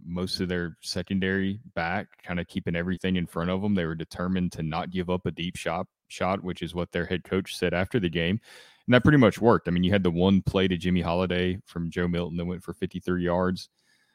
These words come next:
Other than that, the longest play for Tennessee was, I believe,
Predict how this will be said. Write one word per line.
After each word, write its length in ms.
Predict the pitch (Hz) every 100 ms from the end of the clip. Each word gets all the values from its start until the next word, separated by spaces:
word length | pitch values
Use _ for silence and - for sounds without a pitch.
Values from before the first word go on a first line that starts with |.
| _ -
Other 220 | 113 120
than 160 | 101 92
that, 240 | 92 104
the 80 | -
longest 420 | 82 90 87 - -
play 260 | 92 92
for 140 | 90 85
Tennessee 520 | - 87 - 95 92
was, 560 | 85 82 80 - - - -
I 100 | 85
believe, 460 | 85 85 87 85